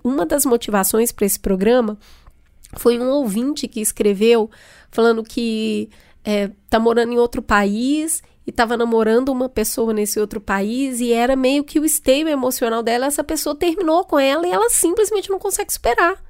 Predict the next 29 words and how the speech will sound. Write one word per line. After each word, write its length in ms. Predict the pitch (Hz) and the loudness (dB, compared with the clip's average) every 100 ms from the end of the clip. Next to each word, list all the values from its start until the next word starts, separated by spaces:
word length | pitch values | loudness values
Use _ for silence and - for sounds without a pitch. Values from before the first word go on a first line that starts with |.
| - - - - _ _ _ _ | -20 -20 -20 -20 _ _ _ _
E 140 | - 285 | 2 2
ela 140 | 311 | 2
fica 240 | 302 - 311 | -2 -2 0
voltando 580 | 339 339 - 311 349 | 0 -2 0 0 0
nessa 260 | 320 285 294 | 2 2 2
relação 380 | 269 247 - 285 | 0 -2 -2 -2
e 60 | |
voltando 520 | 277 285 269 277 320 311 | 0 0 2 0 0 -2
nessa 280 | 269 269 | -4 -4
relação. 580 | 254 240 226 - 262 285 - _ _ _ _ - | -4 -2 -2 -2 -2 -2 -6 _ _ _ _ 0
E 80 | 339 | 0
ela 140 | 392 | 2
se 100 | 415 | 0
sente, 420 | - 311 - - _ _ _ _ - | 0 -2 -4 -8 _ _ _ _ -4
é, 220 | 226 - - | -4 -4 -6
frustrada 760 | - - 320 - 254 254 370 403 | -6 -4 -2 -4 0 0 2 -2
e 40 | |
fracassada 840 | - - 277 - 262 - 226 247 302 | -2 -2 -2 0 0 2 2 2 0
por 240 | - 320 | 0 4
não 220 | 294 381 | 6 4
conseguir 380 | - 403 269 294 | 4 0 2 0
superar. 580 | - 427 480 494 339 392 - _ | 0 0 2 4 4 4 -4 _
Porque 100 | - | 0
ela 100 | 233 | 2
já 100 | 214 | 2
devia 260 | 226 294 466 | 0 2 0
tá 120 | 247 | 0
em 140 | 202 196 | 0 2
outra. 320 | 208 - | 0 -2